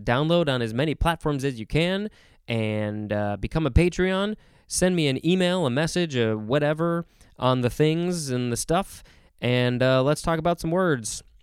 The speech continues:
I hope you learned something. First word is bath, B A T H. It is the first form. Uh, it is a noun from before the twelfth century.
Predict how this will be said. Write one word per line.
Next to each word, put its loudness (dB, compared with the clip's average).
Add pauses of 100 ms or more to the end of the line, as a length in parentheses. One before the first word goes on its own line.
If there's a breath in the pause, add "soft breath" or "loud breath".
(120)
I 0
hope 4
you 2
learned 2
something. -4 (420 soft breath)
First 2
word 4
is 2
bath, -2 (240)
B 2
A 0
T -4
H. -2
It 0
is 0
the 0
first -4
form. 0 (440 soft breath)
Uh, 2
it 2
is 2
a 2
noun 0
from -2
before 2
the -4
twelfth 0
century. -2